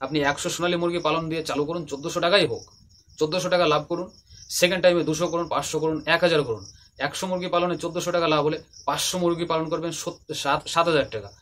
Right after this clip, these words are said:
তো আপনার দুই মাসে যদি সাত হাজার টাকা আসে, আপনি একজন student যদি হন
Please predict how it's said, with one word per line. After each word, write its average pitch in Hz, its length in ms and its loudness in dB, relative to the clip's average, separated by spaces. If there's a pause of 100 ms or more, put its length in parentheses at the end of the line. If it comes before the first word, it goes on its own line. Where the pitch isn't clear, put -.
(180)
তো 139 60 0
আপনার 151 220 0
দুই 143 160 2
মাসে 170 240 2
যদি 165 160 -4
সাত 139 200 -2
হাজার 151 200 2
টাকা 135 180 -4
আসে, 127 160 -6
আপনি 143 220 -4
একজন 139 300 -2
student 208 420 2
যদি 143 180 2
হন 123 160 -8